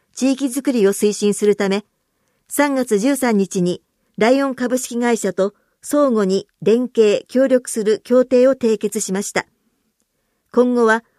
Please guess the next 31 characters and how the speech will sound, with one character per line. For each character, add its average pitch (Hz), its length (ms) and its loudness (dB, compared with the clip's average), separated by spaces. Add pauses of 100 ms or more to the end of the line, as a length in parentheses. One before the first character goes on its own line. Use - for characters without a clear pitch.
(120)
本 285 220 0
協 254 240 4
定 233 160 4
に 226 80 2
基 214 40 2 (140)
づ 226 180 0
き、 - 240 -10 (500)
健 254 260 0
康 247 200 4
や 226 260 2
環 240 220 -4
境 240 200 0
な 226 140 0
ど 185 200 0 (280)
幅 240 240 0
広 277 260 -2
い 247 60 -2
分 226 220 2
野 196 100 2
で 185 220 0
事 220 140 -6
業 262 180 0
を 202 60 0
展 214 200 -2
開 214 200 -2
し - 60 -10
て 247 120 2
い 208 60 0
き 202 120 -8
ま 190 120 -2
す。 - 180 -14